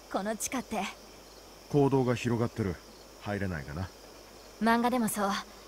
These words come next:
Speaker 1: だから主人公は別の道を探すのに見晴らし台を使ったみたいなんだけど。あれだ。イーサンはきっとあの小屋に行ったんだよ。
Speaker 2: すげえ。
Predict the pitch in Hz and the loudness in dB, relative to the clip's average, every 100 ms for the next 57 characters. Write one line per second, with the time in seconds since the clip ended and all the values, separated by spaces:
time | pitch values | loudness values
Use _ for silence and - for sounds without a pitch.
0 | - - - 285 311 269 226 240 277 285 | -20 -16 0 2 4 2 2 0 -2 -2
1 | 240 208 185 180 - 208 - 294 294 294 | 0 0 -2 -4 -4 -4 -2 -2 0 0
2 | 285 277 269 262 262 294 277 220 180 196 | 2 2 2 0 0 0 2 2 2 2
3 | 233 320 311 285 320 311 311 - 302 302 | 0 0 0 2 2 4 2 0 -2 -2
4 | 311 311 302 311 262 240 226 214 214 202 | -2 -4 0 0 2 0 0 -2 -4 -6
5 | 208 208 214 202 - - - - - - | -8 -4 -4 -6 -12 -18 -20 -18 -18 -18
6 | - - - - - - - - - - | -20 -20 -20 -20 -20 -20 -20 -20 -20 -20
7 | - - - - - - - - - - | -20 -20 -20 -20 -20 -20 -20 -20 -20 -20
8 | - - - - 247 254 277 - - - | -20 -20 -14 -4 0 2 0 0 -8 -18
9 | - - - - - - - 233 277 294 | -20 -20 -20 -20 -20 -20 -12 -6 -4 -2
10 | 233 196 - - - 247 233 311 339 359 | -2 -4 -6 -10 0 2 4 2 2 4
11 | 381 370 269 - 311 320 277 233 226 - | 6 4 0 -2 0 0 0 -2 -4 -10
12 | - - - - - - - - - - | -18 -20 -20 -20 -20 -20 -20 -18 -12 -6
13 | 107 107 110 123 | -2 0 2 2